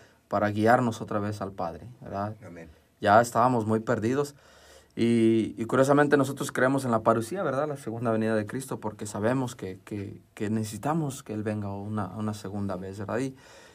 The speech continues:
Speaker 1: y curiosamente el tiempo de Adviento también nos hace esa reflexión, ¿verdad? Sabemos que el,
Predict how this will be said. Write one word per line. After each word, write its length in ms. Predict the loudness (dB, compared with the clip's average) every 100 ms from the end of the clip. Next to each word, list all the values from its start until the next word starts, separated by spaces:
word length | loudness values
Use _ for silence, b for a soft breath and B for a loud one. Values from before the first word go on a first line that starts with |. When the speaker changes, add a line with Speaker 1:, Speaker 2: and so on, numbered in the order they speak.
| B -6
Speaker 1:
y 100 | 0
curiosamente 540 | 6 8 8 8 6
el 100 | 6
tiempo 240 | 4 8
de 60 | 8
Adviento 240 | 8 4
también 260 | 2 2 4
nos 140 | 0 -2
hace 160 | -2
esa 120 | 0
reflexión, 480 | 0 2 -2 -4 -4
¿verdad? 260 | -2 -2 -4
Sabemos 380 | -2 0 0 0
que 80 | 0
el, 140 | 0